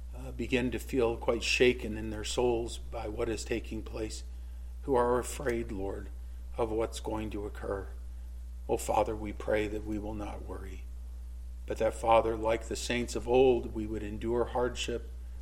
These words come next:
uh, with joy. I pray, Father, that we would have our eyes fixed upon you. We pray, Lord, that we would not lose sight of you as the waters,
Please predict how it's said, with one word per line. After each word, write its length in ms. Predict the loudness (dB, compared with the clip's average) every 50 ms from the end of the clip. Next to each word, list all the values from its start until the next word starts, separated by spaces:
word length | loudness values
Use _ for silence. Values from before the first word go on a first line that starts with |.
| -10 -10 -10 -10 -8 -8 -6
uh, 180 | -6 -4 -4
with 240 | -4 -4 -4 -4 -4
joy. 380 | -2 0 2 2 2 0 -4 -8 -8 -10 -10 -10 -10 -10 -10 -10 -10 -10 -10 -10 -10 -10 -10 -8 -4 -4
I 60 | -2
pray, 240 | 2 6 8 8 8
Father, 400 | 8 6 6 8 6 6 2 -4
that 200 | -4 -4 -4 -4
we 160 | -4 -2 -2
would 180 | -2 -2 -2
have 220 | -2 0 -2 0 0
our 200 | -2 -2 0 2
eyes 340 | 2 2 2 2 0 -4 -6
fixed 320 | -6 -6 -6 -6 -4 -6
upon 380 | -6 -6 -6 -6 -6 -6 -6 -4
you. 200 | -6 -6 -6 -8 -10 -10 -10 -10 -10 -10 -10 -10 -10 -10 -10 -8 -8
We 80 | -8 -8
pray, 260 | -2 4 6 6 6
Lord, 300 | 6 2 0 -2 -2 -2
that 180 | -4 -4 -4 -4
we 80 | -4
would 140 | -4 -4 -4
not 280 | -2 -2 -2 -4 -4 -6
lose 200 | -6 -6 -4 -2
sight 300 | 2 2 2 2 2 0
of 120 | -4 -6
you 280 | -4 -2 -2 -2 -2 -4 -8 -10 -10 -10 -10 -10 -10 -10 -10 -10 -10 -10 -10 -10 -10 -10 -10 -10 -8 -2
as 300 | 2 4 4 4 4 2
the 120 | 0 -2
waters, 560 | -2 -2 -2 -2 -2 -2 0 0 -2 -2 -4